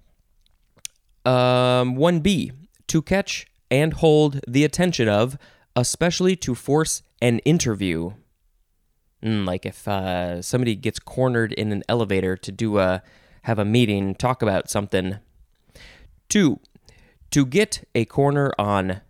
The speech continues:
as in corner the market. Now we have intransitive. One, to meet or converge at a corner or angle. Two, to turn a corner,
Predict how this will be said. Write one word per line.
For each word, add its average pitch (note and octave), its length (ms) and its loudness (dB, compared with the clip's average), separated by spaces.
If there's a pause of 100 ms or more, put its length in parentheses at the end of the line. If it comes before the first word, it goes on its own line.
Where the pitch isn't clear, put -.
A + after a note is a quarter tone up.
as A2+ 220 2
in F3 260 2 (240)
corner D#3+ 580 2
the A2 240 -2
market. G2+ 600 -2 (1040)
Now B2 160 2
we C3 140 2
have A#2+ 180 2
intransitive. D3 880 2 (260)
One, A2+ 520 0 (340)
to C#3 140 2
meet G3+ 340 0 (400)
or E3 220 4
converge B2+ 800 0 (120)
at A#2+ 160 0
a B2 120 0
corner E3 520 0
or B2+ 440 0
angle. F#2+ 500 0 (640)
Two, C#3 380 0 (540)
to B2 120 -2
turn F3 520 0 (220)
a C3 80 0
corner, G2+ 540 -2